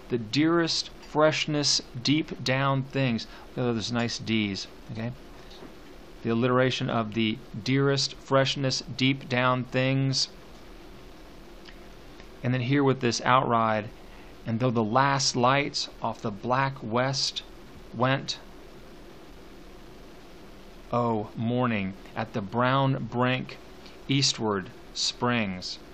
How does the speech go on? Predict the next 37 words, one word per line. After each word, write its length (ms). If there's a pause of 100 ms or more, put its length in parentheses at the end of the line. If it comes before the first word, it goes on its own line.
(320)
So, 120
th-, 800
that's 220
just 200
marvelous 460
sense 280
of 120 (120)
action 440
that's 140
happening 320
here. 300 (2750)
Because, 920 (840)
and, 120
and 140
he's 100
got, 160
like, 120
a 80
baby 340
turn 320
here 260
that, 200
that's, 280
um, 320
that's 160
a 60
little 180
bit 140
reminiscent 480
of, 220
of 160
what 120
happens 320
in 60
the 100
English 280
sonnet. 340